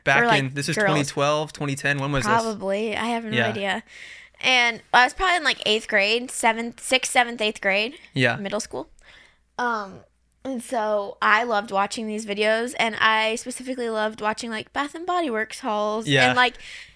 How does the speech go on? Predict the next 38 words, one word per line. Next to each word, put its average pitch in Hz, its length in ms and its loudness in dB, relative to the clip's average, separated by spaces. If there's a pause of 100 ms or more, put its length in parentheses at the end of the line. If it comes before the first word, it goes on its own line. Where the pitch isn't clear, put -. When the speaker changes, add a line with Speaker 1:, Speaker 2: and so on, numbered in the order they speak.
Speaker 2:
this 339 180 -2
is 381 120 0
me 320 180 2
Speaker 1:
<laughs> - 20 2
Speaker 2:
organizing 294 540 4
my 285 160 4
jewelry. 214 640 0
And, 277 220 6
Speaker 1:
Yeah. 294 80 4
Speaker 2:
like, 262 460 6
I 247 260 6
loved, 247 600 0 (720)
uh, 214 480 4 (240)
like, 254 260 0 (100)
watching 233 420 0
people 269 300 -4
get 247 180 0
ready 233 260 0
for 254 160 -8
the 247 100 -4
first 247 340 -4
day 254 180 -2
of 247 80 -4
school 285 520 -2
and 226 200 -2
packing 254 380 0
their 269 120 0
book 294 220 -4
bag. 208 380 4
Like, 226 200 2 (460)
I 262 180 8
loved 262 300 2
videos 214 440 0
like 208 200 -2
that. 202 340 -2 (400)
Speaker 1:
Yeah. 135 320 0 (100)
Speaker 2:
But, 262 300 6 (140)
um, 233 560 2